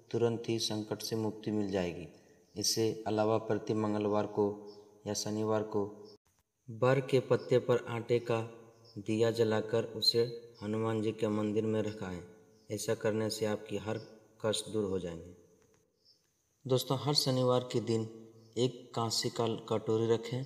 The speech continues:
उसमें तेल और सिक्का डालकर उसमें अपनी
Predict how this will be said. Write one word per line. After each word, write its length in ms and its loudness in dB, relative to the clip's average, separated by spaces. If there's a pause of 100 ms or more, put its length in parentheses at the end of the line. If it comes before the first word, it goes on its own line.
(300)
उसमें 320 0 (140)
तेल 260 2
और 140 0
सिक्का 420 0
डालकर 440 0 (400)
उसमें 360 2
अपनी 340 0